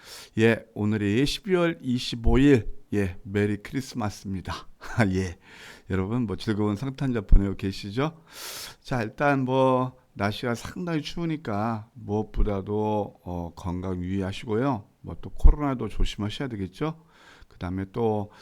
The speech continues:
남은 이제 사 거래일 동안 여러분들 모두 성공투자하시기를 기원드려요. 유정률을 잘 거두어야 또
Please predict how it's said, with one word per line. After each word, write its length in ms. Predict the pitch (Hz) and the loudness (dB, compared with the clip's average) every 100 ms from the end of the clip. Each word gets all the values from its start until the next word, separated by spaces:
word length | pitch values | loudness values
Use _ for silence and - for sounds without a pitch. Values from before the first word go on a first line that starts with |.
| - | -20
남은 440 | - 101 98 107 104 | -6 0 2 2 -2
이제 260 | 92 107 | -2 -2
사 220 | 101 160 151 | -2 -2 -4
거래일 440 | - 104 107 101 | -4 -2 -2 -4
동안 340 | 113 131 180 - _ - | -2 0 0 -4 _ -8
여러분들 500 | 92 90 95 92 95 | -6 -4 -6 -6 -6
모두 340 | 90 98 101 | 0 2 2
성공투자하시기를 1000 | 98 139 131 131 - 131 117 110 110 107 | -2 -2 -2 -6 -8 -6 -6 -6 -8 -8
기원드려요. 840 | 104 - 95 95 - 92 92 85 82 - _ _ - | -8 -8 -6 -6 -8 -6 -4 -4 -8 -14 _ _ -4
유정률을 600 | 117 135 175 151 131 127 | -2 2 2 2 2 0
잘 260 | - 117 | -2 -10
거두어야 580 | 107 - 101 101 127 160 - - _ - | -8 -8 -4 -2 -2 -4 -10 -20 _ -4
또 200 | 156 | -4